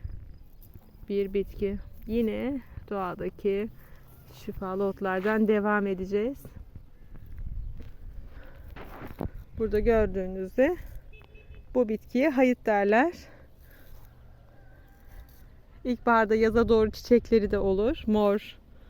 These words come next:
mor çiçeklere sahiptir. Şu an filizlenmiş.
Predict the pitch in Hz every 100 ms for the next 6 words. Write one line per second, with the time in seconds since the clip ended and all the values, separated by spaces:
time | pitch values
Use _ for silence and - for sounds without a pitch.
0 | - - 220 208 202 - - 202 - 196
1 | 196 196 - 196 185 190 - - 302 -
2 | - - - - - 226 208 208 226 208
3 | 202 202 185 190 233